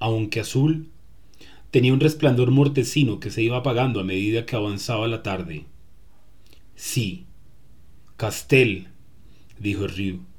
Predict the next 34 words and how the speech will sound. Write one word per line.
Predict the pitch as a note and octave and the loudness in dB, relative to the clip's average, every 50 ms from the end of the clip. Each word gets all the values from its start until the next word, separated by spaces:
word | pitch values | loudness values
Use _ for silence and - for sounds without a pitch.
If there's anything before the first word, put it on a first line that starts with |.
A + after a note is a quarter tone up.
| - - | -16 -12
"es | - - - | -12 -8 -4
casi | - C3 - - C#3+ | -4 -2 -2 2 4
increíble, | D#3+ D3+ D#3+ - B2 A2 A#2+ C#3 C#3+ C3 G2+ F#2 F2+ - - - - - - - - - - - - - - - - | 4 4 4 4 4 8 10 10 10 10 8 4 -2 -4 -8 -14 -18 -18 -16 -16 -16 -16 -16 -16 -18 -16 -16 -10 -2
pero | - B2+ A2+ G2+ | 2 4 4 4
parece | G2+ G2+ G2 G2 G#2 A#2 | 4 2 0 2 0 2
que | - C#3+ | 2 2
es | A#2 | 2
la | A2 A#2 - - | 2 2 0 0
peste". | A2 G2+ G2 - - - - - - - - - - - - - - - - - - - - - - - - - - - - - - - - - | 0 -2 -2 -4 -8 -10 -12 -12 -14 -16 -18 -18 -18 -18 -18 -18 -18 -18 -18 -18 -18 -18 -18 -18 -18 -18 -18 -16 -16 -16 -16 -16 -16 -16 -12 -2
Castell | - C#3 C3+ - - D#3+ E3 D#3+ | 2 2 2 4 8 8 8 8
se | - F#3 | 8 6
levantó | G3+ G3 E3+ C3 A#2+ A2+ - C3+ C#3 D#3+ F3+ | 8 8 8 8 6 4 4 6 8 8 6
y | F#3 D3 A2+ | 6 4 2
fue | G#2 - - A2+ G2+ | 0 -4 -4 -6 -4
hacia | - - A2 | -2 -2 -2
la | G#2+ - | -2 -2
puerta. | - G2 F2+ F2+ E2 - D#2 - - - - - - - - - - - - - - - - - - - - - - - - - | -2 -4 -4 -4 -6 -12 -14 -16 -16 -18 -18 -18 -18 -18 -18 -18 -18 -18 -18 -18 -18 -18 -18 -18 -18 -18 -18 -18 -16 -16 -8 0
"Ya | A#2 A#2+ A#2+ | 2 2 4
sabe | - D3 C3+ C3+ | 6 6 8 8
usted | C3+ C3+ - - - D3+ D#3+ | 8 6 4 4 6 6 6
lo | D#3 A#2+ G2+ | 6 4 2
que | - G#2+ | 0 -2
van | F#2+ F#2+ F#2+ G2 | -2 -2 -2 -2
a | G2+ | -2
responderme. | G2 A2 A2+ - - - G#2+ G2+ G2 G#2+ F#2+ F#2+ F#2 F2+ F2+ - - - - - - - - - - - - - - - | -2 -2 -4 -4 -2 -4 -2 -2 0 -2 -2 -2 -2 -4 -6 -8 -14 -18 -18 -18 -18 -18 -18 -18 -18 -18 -18 -14 -6 0
Ha | - - E3 | 4 8 8
desaparecido | F#3+ - G3 G3+ - - D#3+ D#3 C#3+ C#3+ C#3+ D3 D3+ E3+ | 8 8 6 4 4 6 6 6 6 8 8 8 8 8
de | F3 | 8
los | E3+ F3 D#3 - | 6 4 2 2
países | - C3 A#2 A#2+ - - D#3 D#3 | 2 2 2 2 4 2 2 4
templados | - D3+ B2+ A#2 A2+ - C3 C#3 D3+ F3 F#3+ G3 F#3+ D#3+ | 6 4 4 4 4 2 2 4 4 4 4 2 2 2
desde | C#3 B2+ A#2 A#2 | 2 2 4 2
hace | G#2+ G#2+ - - A#2+ G#2+ | 2 0 0 -2 -2 -2
años". | G2+ G2 G2 F#2 F2+ F2 D#2+ - - - | -2 -2 -2 -4 -4 -6 -8 -12 -14 -16